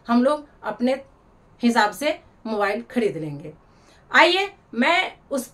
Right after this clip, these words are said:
पत्र को, उस पेपर को पढ़कर सुनाती हूँ, जिस पेपर में माननीय मंत्री महोदय जा-, जी का भी statement आया है। इसमें आया है, सेविकाओं को मिलेगा नया smartphone।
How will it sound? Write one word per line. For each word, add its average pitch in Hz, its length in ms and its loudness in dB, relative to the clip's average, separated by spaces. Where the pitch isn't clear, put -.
पत्र 285 300 -2
को, 330 140 -2
उस 285 220 -4
पेपर 254 340 2
को 302 160 -4
पढ़कर 262 320 -2
सुनाती 240 400 -2
हूँ, 254 200 0
जिस 220 220 -10
पेपर 226 380 -4
में 240 260 -4
माननीय 220 480 -2
मंत्री 208 420 -4
महोदय 196 440 -4
जा-, 185 380 -8
जी 175 180 -12
का 196 140 -6
भी 214 260 -6
statement 180 540 -8
आया 165 280 -2
है। 139 220 -14
इसमें 302 300 2
आया 320 240 6
है, 370 220 0
सेविकाओं 302 540 2
को 339 200 0
मिलेगा 302 500 4
नया 262 340 2
smartphone। 254 720 0